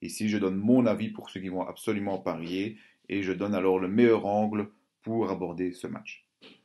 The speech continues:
Alors, merci de m'avoir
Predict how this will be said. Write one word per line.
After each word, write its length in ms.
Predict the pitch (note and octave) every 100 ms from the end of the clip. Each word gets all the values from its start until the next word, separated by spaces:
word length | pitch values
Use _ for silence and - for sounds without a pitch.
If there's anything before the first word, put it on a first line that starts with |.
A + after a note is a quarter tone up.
| _ _ _
Alors, 140 | F#2 F#2+
merci 680 | B2 C3 - C#3 C3+ A#2 - _ _ _ _ _ _
de 60 | D3
m'avoir 760 | D3+ A#2+ A#2+ A#2 G#2 F#2+ F2